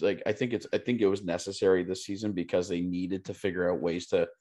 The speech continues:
you know, with, with whole new regulations and everything like that, being able to analyze the data and make the adjustments necessary to really be able to be competitive. I think the F A A did a good job in terms of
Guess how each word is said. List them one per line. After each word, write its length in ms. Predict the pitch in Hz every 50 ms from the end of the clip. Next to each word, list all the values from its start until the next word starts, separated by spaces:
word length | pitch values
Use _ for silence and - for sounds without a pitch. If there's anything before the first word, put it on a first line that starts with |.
| _ _ _ _ _ _ _ _ _ _ -
you 80 | 101 87
know, 240 | 82 78 80 - -
with, 200 | - 104 107 98
with 240 | 110 107 107 95 90
whole 240 | 101 113 110 113 113
new 140 | 110 110 104
regulations 680 | 101 98 95 92 95 87 87 90 90 - 101 92 90
and 80 | 95 87
everything 360 | 87 85 90 87 - 92 87
like 180 | 87 85 82 -
that, 300 | 85 82 87 80 - 85
being 180 | 95 90 92
able 240 | 92 92 90 87 85
to 280 | - - - 87 85 85 - _ _ - - - - - - _ _ _ _ _ _ _ -
analyze 500 | 101 104 104 98 95 95 95 92 90 -
the 100 | 101 90
data 500 | 82 90 87 87 87 87 87 87 85 - -
and 240 | 90 90 90 90 90
make 280 | 92 90 90 90 -
the 120 | - 95 90
adjustments 720 | 82 95 92 87 - - 92 80 69 _ _ - - - -
necessary 880 | 92 92 92 87 85 85 - - - 107 - - 95 87 87 87 87 85
to 200 | - - 95 87
really 300 | 87 85 92 92 90 87
be 140 | 82 87 87
able 120 | 87 85
to 80 | 82 87
be 240 | 82 - - - -
competitive. 480 | - - 87 - 104 90 98 107 92
I 60 | 90 85
think 180 | - 85 80
the 80 | 87 82
F 140 | 85 92 92
A 40 | 87
A 40 | 82
did 140 | 78 78 73
a 20 |
good 160 | 69 - 87
job 280 | - 90 80 82 80 80
in 80 | 90 87
terms 240 | - 85 85 85
of 120 | 85 82